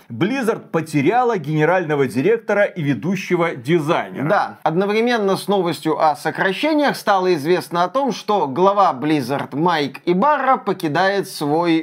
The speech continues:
Speaker 2: пост. Как известно, Майк Ибарра в своё время был одним из руководителей подразделения Xbox, потом перешёл в Blizzard, сначала был одним из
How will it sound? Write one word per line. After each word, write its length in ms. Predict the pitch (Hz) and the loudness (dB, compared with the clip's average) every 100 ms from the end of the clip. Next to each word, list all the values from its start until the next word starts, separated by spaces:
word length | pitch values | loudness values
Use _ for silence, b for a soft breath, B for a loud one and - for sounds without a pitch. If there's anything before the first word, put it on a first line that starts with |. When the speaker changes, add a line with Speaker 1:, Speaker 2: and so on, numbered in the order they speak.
| - 160 | -4 -4
Speaker 2:
пост. 260 | 165 - B B B | -2 -4 B B B
Как 180 | 175 180 | -4 0
известно, 520 | 190 247 277 226 208 | 0 0 0 0 -2
Майк 420 | 185 202 175 - - | 2 2 0 -4 -2
Ибарра 480 | 175 233 269 240 | 2 2 2 0
в 60 | 190 | -4
своё 340 | - 170 208 | -2 0 2
время 320 | 226 220 214 185 | 2 0 0 2
был 260 | 170 214 | 2 2
одним 380 | 190 151 190 202 | 0 2 0 2
из 100 | 165 | 0
руководителей 840 | 165 151 160 156 160 190 190 185 | 0 0 0 0 0 0 0 0
подразделения 1000 | 185 151 139 143 127 151 156 147 143 139 | 0 -4 -2 -2 0 2 2 2 0 0
Xbox, 480 | 143 165 262 285 - B B - | 0 2 2 0 -6 B B -4
потом 360 | 247 254 196 | -2 0 -2
перешёл 540 | 143 156 147 143 160 143 | -2 -2 0 0 -2 -2
в 80 | 139 | -4
Blizzard, 520 | 147 247 302 254 226 | -2 0 2 0 -2
сначала 540 | - 214 247 202 180 | -4 -2 0 2 0
был 260 | 160 175 156 | 0 -2 0
одним 600 | 165 170 165 160 139 139 | 0 0 0 0 -2 -2
из 320 | 285 285 202 | 2 2 0